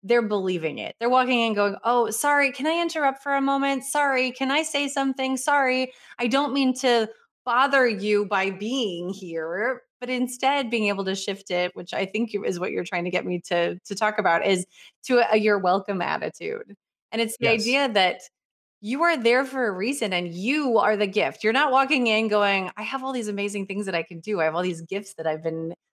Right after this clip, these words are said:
Speaker 1: working on, or these talents, or this," whatever it is that you, uh, skills that you're using. But you can walk in and go, <sighs> "You're welcome." And you can feel that way. You don't walk in and actually say,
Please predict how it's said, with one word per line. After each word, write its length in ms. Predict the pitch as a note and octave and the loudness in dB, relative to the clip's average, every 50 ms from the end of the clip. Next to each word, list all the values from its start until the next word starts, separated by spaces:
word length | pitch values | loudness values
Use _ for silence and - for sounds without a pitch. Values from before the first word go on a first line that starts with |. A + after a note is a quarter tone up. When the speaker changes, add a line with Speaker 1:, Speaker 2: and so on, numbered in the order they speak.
| _ _ - | _ _ -8
Speaker 1:
working 320 | G3 G3 - G3 F3 E3 | -8 -8 -8 -8 -8 -8
on, 80 | D#3+ E3 | -6 -6
or 60 | E3 | -6
these 180 | D#3 E3 D#3+ | -6 -6 -8
talents, 460 | - - - G#3 G#3 G#3 G3+ G3+ F#3 F#3 | -10 -8 -4 -2 0 0 0 0 0 0
or 100 | F3 E3+ | 0 0
this," 200 | E3+ E3+ E3 - | 0 0 -2 -4
whatever 460 | - F#3 A3 A#3 C4 B3+ A#3 G#3+ G3+ | -4 -2 2 2 4 4 4 4 4
it 100 | F#3+ F#3 | 4 4
is 160 | F3+ F3 F3 | 2 0 0
that 140 | F3 - - | -2 -4 -2
you, 280 | F#3 F3+ F3 E3+ E3+ - | -2 -2 0 0 -2 -2
uh, 80 | - F3+ | -4 -4
skills 500 | - - - - G3 F#3 F3+ F3 D#3+ D#3+ | -4 -2 0 2 2 2 2 0 0 0
that 120 | E3 - - | -2 -4 -2
you're 120 | E3+ E3 | -4 -4
using. 560 | D#3+ F3+ A3 B3 A#3 G#3 D#3+ C#3+ D3 D#3+ - - _ - - _ _ _ _ | -2 0 0 0 2 2 2 2 2 -2 -4 -8 _ -20 -20 _ _ _ _
But 100 | B3+ C4 | -2 0
you 120 | C4+ C4+ | 0 2
can 140 | C4 D4 C4 | 2 4 4
walk 240 | B3+ C4 C#4 C4+ - | 6 4 4 2 0
in 80 | D#4 E4+ | 0 2
and 120 | D#4+ B3 G#3 | 2 2 4
go, 440 | G3+ F#3+ F#3+ F#3+ F#3+ F#3 F#3 F#3 F3+ _ _ _ _ _ _ _ _ _ _ _ _ | 4 6 6 6 6 4 2 0 -4 _ _ _ _ _ _ _ _ _ _ _ _
<sighs> 600 | - - - - - - - - - _ _ _ | -16 -14 -12 -12 -12 -12 -14 -16 -20 _ _ _
"You're 140 | D4+ G4 F#4+ | -8 -6 -4
welcome." 760 | B3+ C#3+ D3 D3+ - - D#3+ D#3+ E3+ G3+ C4 E4 D#4+ C#4+ C#4+ - _ _ _ _ _ _ _ _ _ _ | -4 -4 -4 -4 -6 -6 -4 -4 -2 -2 -4 -4 -6 -10 -14 -18 _ _ _ _ _ _ _ _ _ _
And 120 | A#3+ B3+ C4+ | -2 2 2
you 100 | C#4+ C#4+ | 4 4
can 140 | D#4+ D#4+ D4+ | 4 2 2
feel 420 | D4 - - - E4 F4 G4+ G4+ F4 | 2 -2 -2 0 2 2 2 2 2
that 180 | A#3 E3+ C#3+ | 2 2 2
way. 140 | D3 E3+ F#3 | 2 2 2
You 80 | A3+ B3 | 2 2
don't 180 | E4+ - - | 2 2 2
walk 240 | E3+ F3 G3 G3 G3 | 2 2 2 2 2
in 140 | G3 G#3 G#3 | 2 2 2
and 100 | F#3+ F3 | 2 2
actually 360 | F3 F#3 F#3+ F#3+ - F#3+ F3 | 0 0 0 -2 -4 -4 -4
say, 400 | E3+ - F3 E3+ E3 E3 E3 - | -2 0 2 2 2 0 -2 -8